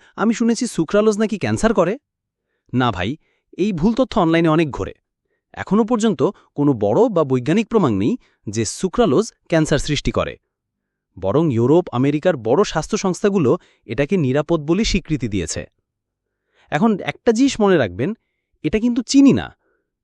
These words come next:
তাই কখনো চিনির মতো ব্যবহার করবেন না। বেশি ব্যবহার করলে পেট খারাপ হতে পারে, বিশেষ করে যাদের হজমের সমস্যা আছে। তবে সব মিলিয়ে বললে, জিরো ট্যাবলেট হচ্ছে আধুনিক যুগের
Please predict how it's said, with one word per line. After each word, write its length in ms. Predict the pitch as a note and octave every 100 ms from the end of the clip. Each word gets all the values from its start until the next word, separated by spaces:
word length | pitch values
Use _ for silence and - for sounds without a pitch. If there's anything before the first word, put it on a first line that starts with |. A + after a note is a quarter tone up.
| _ _ -
তাই 160 | C3
কখনো 440 | D#3 D#3 C#3 G#2+ D#3 _ _
চিনির 320 | - G#3+ A#3+
মতো 180 | A3 G#3
ব্যবহার 320 | D3 A#2 B2
করবেন 280 | - F#2 F2+
না। 220 | D#2+ D2+ _ _ _ _ _ _
বেশি 240 | - G2+ D#3
ব্যবহার 300 | C3 B2+ E3
করলে 260 | E3+ E3
পেট 180 | D#3 B2+
খারাপ 240 | - D#3+ -
হতে 160 | E3+
পারে, 240 | D3+ D#3 A3+ _ _ _ _ -
বিশেষ 320 | G#2 E3+ -
করে 260 | G#3 C3+ F#3+ _ -
যাদের 240 | G#2 G2+ D3
হজমের 360 | - B2 E3
সমস্যা 440 | C#3+ A2 F#2+ - F2
আছে। 240 | D2 D2+ - _ _ _ _ _ _ -
তবে 160 | G3
সব 240 | A3 F3+ F#3
মিলিয়ে 260 | A3+ B3+
বললে, 420 | A#3 F3+ G#2 G2 G#3+ _ _ _ -
জিরো 260 | G2+ F3+ B3+
ট্যাবলেট 340 | A3 G#3+ G#3
হচ্ছে 340 | F3+ - C#3 B3+ _ _ _ -
আধুনিক 400 | B2+ C#3 A#3+ A3
যুগের 320 | D#3+ G#2+ A2+